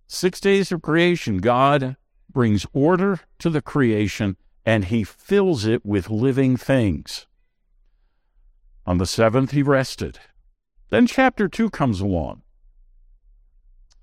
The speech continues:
There's a, there's a, an interesting word. You notice in, in, uh, up toward the beginning of chapter two, not right at the beginning, but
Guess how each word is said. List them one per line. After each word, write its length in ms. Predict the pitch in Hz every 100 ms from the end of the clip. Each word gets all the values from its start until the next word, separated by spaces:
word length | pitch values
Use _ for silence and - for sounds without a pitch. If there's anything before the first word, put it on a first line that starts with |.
| _ _ _ -
There's 240 | 202 208
a, 260 | 190 170 160
there's 420 | - 139 170 151
a, 260 | 151 147 139
an 160 | 143 139
interesting 680 | 208 233 - 220 - 170 139
word. 260 | 123 95
You 100 | 113
notice 440 | 135 180 226 196 -
in, 200 | 143 135
in, 340 | - 120 113
uh, 380 | - 107 - -
up 180 | 139 -
toward 280 | - 139 113
the 60 |
beginning 480 | 107 110 104 120 104
of 100 | 85
chapter 440 | - 95 80 - 80
two, 240 | - 82
not 240 | 104 -
right 220 | 110 117 98
at 100 | 85
the 80 |
beginning, 480 | 73 71 71 76 87
but 120 | -